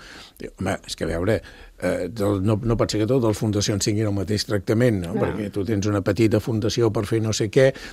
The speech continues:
Speaker 1: i aleshores tu has de, has de complir amb tots els requisits com si fossis la fundació de la Caixa.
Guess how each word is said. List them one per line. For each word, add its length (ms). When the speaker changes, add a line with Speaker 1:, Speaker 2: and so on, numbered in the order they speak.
Speaker 1:
i 80
aleshores 640
tu 80
has 240
de, 80
has 240
de 80
complir 300
amb 100
tots 160
els 80
requisits 400
com 200
si 120
fossis 320
la 80
fundació 480
de 80
la 80
Caixa. 400